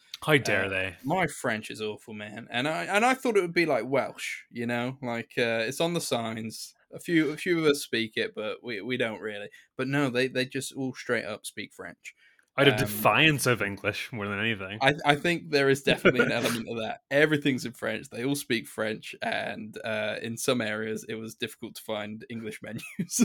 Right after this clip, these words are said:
Speaker 2: It's like, "Dude, <laughs> where am I right now?" <laughs>
Speaker 1: Wow. I never really knew that. Like, I, I obviously, I've, I've known that, you know, the French-speaking Canadian sort of, you know, that sort of region of Canada, but I never really realized it was so, like,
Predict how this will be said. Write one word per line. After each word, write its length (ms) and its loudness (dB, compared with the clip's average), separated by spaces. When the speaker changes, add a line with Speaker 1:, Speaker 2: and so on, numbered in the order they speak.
Speaker 2:
It's 800 8
like, 80 10
"Dude, 400 8
<laughs> 1200 2
where 220 10
am 220 10
I 100 10
right 240 10
now?" 140 6
<laughs> 60 -4
Speaker 1:
Wow. 460 6
I 100 4
never 280 8
really 240 6
knew 160 4
that. 220 8
Like, 200 4
I, 140 6
I 160 6
obviously, 340 6
I've, 180 6
I've 180 2
known 300 0
that, 220 0
you 80 -6
know, 280 -4
the 100 -6
French-speaking 760 -2
Canadian 720 -4
sort 220 -8
of, 160 -12
you 180 -8
know, 120 -8
that 280 -4
sort 180 -2
of 160 -6
region 400 2
of 80 -4
Canada, 400 2
but 100 4
I 40 6
never 280 6
really 280 6
realized 460 4
it 60 -10
was 120 -6
so, 340 6
like, 400 -2